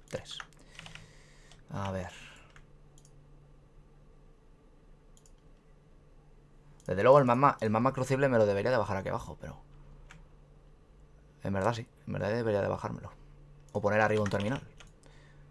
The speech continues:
que también sería una opción bastante válida. Y esto supongo que también requerirá meterlo aquí. Efectivamente.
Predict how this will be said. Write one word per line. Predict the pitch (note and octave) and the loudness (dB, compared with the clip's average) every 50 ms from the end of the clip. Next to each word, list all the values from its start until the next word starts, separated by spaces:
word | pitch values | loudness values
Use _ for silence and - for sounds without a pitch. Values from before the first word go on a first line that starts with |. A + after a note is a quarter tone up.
| - - - | -20 -18 -14
que | - - | -10 -8
también | - F#2 F#2+ F#2+ | -6 -6 -6 -6
sería | - G2 G2 F#2+ | -6 -6 -6 -4
una | F#2+ F#2 | -4 -6
opción | F#2 - - G2 F#2+ | -6 -6 -6 -6 -6
bastante | F2+ F2+ - - F#2+ F#2 F#2 | -6 -8 -8 -6 -6 -6 -4
válida. | F#2+ A2+ B2 A2 F#2 D#2 - - - - - - - - - - - - - - - - - - - - - - - - - - - - - - - - - - - - - - - - - - - - - - - - - - - - - - - - - - - - - - - - - - - - - - - - - - - - - - - - - - - - - - - - - - - - - - - - - | -4 -4 -6 -6 -10 -12 -14 -16 -20 -20 -20 -20 -20 -20 -20 -20 -20 -20 -20 -20 -20 -20 -20 -20 -20 -20 -20 -20 -20 -20 -20 -20 -20 -20 -20 -20 -20 -20 -20 -20 -20 -20 -20 -20 -20 -20 -20 -20 -20 -20 -20 -20 -20 -20 -20 -20 -20 -20 -20 -20 -20 -20 -20 -20 -20 -20 -20 -20 -20 -20 -20 -20 -20 -20 -20 -20 -20 -20 -20 -20 -20 -20 -20 -20 -20 -20 -20 -20 -20 -20 -20 -20 -20 -20 -20 -20 -20 -20 -20 -20 -16 -10 -8
Y | G2+ G2 | -6 -6
esto | G2 - - - G2+ | -8 -8 -10 -10 -8
supongo | - G2+ F#2+ G2+ G2+ G2+ G2 F#2+ F#2+ F#2+ - - | -8 -8 -6 -4 -4 -2 -2 -4 -4 -6 -8 -10
que | - - | -10 -10
también | - - D2+ D#2 D#2+ D#2 | -10 -8 -8 -8 -10 -10
requerirá | - D#2 - F2 E2+ E2 E2 F2+ - - - - - - - - - - | -10 -10 -8 -10 -8 -8 -8 -10 -10 -14 -20 -20 -20 -20 -20 -20 -12 -10
meterlo | F#2 E2+ - D2+ D2 B1 | -10 -8 -8 -10 -12 -10
aquí. | F2 A#2+ - - - - - - - - - - - - - - - - - - - - - - - - - - - - - - - - - - - - - - - - - - - - - - - - - - - - - - - - - - - - - - - - | -12 -12 -14 -16 -20 -20 -20 -20 -20 -20 -20 -20 -20 -20 -20 -20 -20 -20 -20 -20 -20 -20 -20 -20 -20 -20 -20 -20 -20 -20 -20 -20 -20 -20 -20 -20 -20 -20 -20 -20 -20 -20 -20 -20 -20 -20 -20 -20 -20 -20 -20 -20 -20 -20 -20 -20 -20 -20 -20 -20 -20 -20 -20 -20 -20 -18
Efectivamente. | - - - F2+ E2 F#2+ B2 A2+ G#2+ - | -16 -14 -12 -10 -8 -6 -6 -8 -8 -12